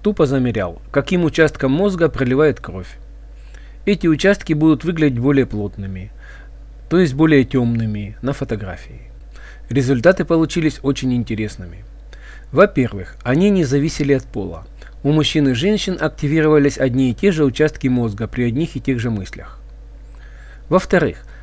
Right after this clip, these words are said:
при просмотре фото любимых активизировались участки среднего мозга, вырабатывающие дофамин, гормон удовольствия.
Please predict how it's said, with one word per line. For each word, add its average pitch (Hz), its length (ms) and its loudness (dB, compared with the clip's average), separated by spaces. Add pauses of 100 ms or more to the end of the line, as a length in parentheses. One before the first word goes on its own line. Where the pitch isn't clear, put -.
(180)
при 151 120 0
просмотре 170 520 2
фото 165 300 2
любимых 143 560 0 (100)
активизировались 156 920 2
участки 147 380 0
среднего 123 520 0
мозга, 104 440 -4
вырабатывающие 131 720 0
дофамин, 120 460 -2 (500)
гормон 143 300 2
удовольствия. 117 720 -2